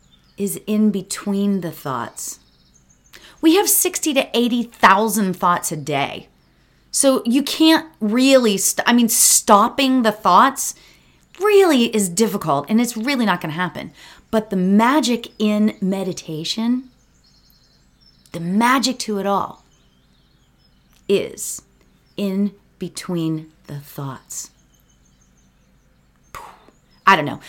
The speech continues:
When I first heard that, <laughs> that kind of blew my mind. That's why I'm saying I love it. I love it, right? Okay, so let's get ourselves comfortable because we're gonna sit in the stillness and we're gonna be quiet and we're going to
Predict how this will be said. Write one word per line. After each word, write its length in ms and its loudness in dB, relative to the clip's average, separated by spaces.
When 140 4
I 120 8
first 300 2
heard 200 2
that, 440 6
<laughs> 40 -14
that 1080 -4
kind 240 0
of 120 2
blew 200 2
my 180 2
mind. 400 0
That's 240 0
why 120 0
I'm 160 -4
saying 460 -4
I 60 -2
love 340 -4
it. 160 -10
I 60 -16
love 380 -8
it, 140 -14
right? 340 -6
Okay, 240 0
so 180 0
let's 180 -2
get 140 0
ourselves 300 0
comfortable 500 -4
because 280 -6
we're 180 0
gonna 180 0
sit 500 -2
in 340 6
the 80 0
stillness 720 -4
and 140 -6
we're 140 -6
gonna 160 -2
be 100 -4
quiet 640 -6
and 140 -6
we're 160 0
going 380 0
to 540 -6